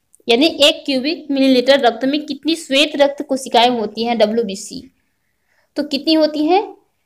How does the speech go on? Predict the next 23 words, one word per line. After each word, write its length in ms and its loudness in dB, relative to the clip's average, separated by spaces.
छह 240 4
हजार 320 2
से 360 -8
दस 360 2
हजार 280 0
तक, 400 -8
कभी 160 6
कभी 260 2
पाँच 300 4
हजार 240 4
से 120 -4
ग्यारह 340 6
हजार 260 4
भी 80 -4
देता 280 2
है, 100 2
वो 180 0
भी 120 -4
सही 280 2
रहता 340 -4
है। 140 -14
ठीक 160 0
है, 340 2